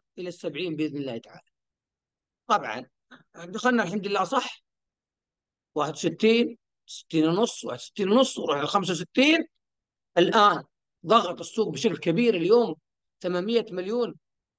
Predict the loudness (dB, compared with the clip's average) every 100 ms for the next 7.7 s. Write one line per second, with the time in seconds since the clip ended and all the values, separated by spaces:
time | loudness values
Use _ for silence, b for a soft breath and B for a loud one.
0 | _ -10 -6 0 0 0 -6 -6 -8 -8
1 | -4 2 2 2 -4 -4 -4 -4 -8 _
2 | _ -12 -6 -2 -2 0 -2 2 2 2
3 | 0 0 -4 -4 -6 -8 -12 _ _ _
4 | _ _ _ -8 -4 -2 -2 -2 0 0
5 | -2 -4 -10 -8 -2 0 0 -2 -2 -2
6 | -2 -6 -4 -4 -2 -2 -2 -2 0 -2
7 | 0 -2 -2 0 0 -2